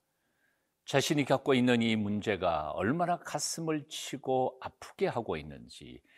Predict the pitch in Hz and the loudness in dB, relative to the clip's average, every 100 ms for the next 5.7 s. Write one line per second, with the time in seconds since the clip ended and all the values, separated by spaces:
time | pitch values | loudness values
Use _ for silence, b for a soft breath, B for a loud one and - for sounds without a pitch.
0 | b _ - 143 107 - - 101 98 - | b _ 0 2 2 -2 -6 -4 -4 0
1 | 120 104 78 76 78 _ _ - 69 65 | 4 4 2 -12 -20 _ _ -10 -8 -6
2 | 65 65 - - b b - 127 120 202 | -8 -10 -16 -20 b b -6 -2 2 2
3 | 233 160 123 101 107 87 80 71 - 64 | 0 0 -2 -4 -6 -6 -8 -12 -14 -16
4 | 71 - 64 b b b - 120 127 110 | -14 -10 -12 b b b -2 2 4 2
5 | 101 - 117 92 78 71 | 0 6 8 8 4 -10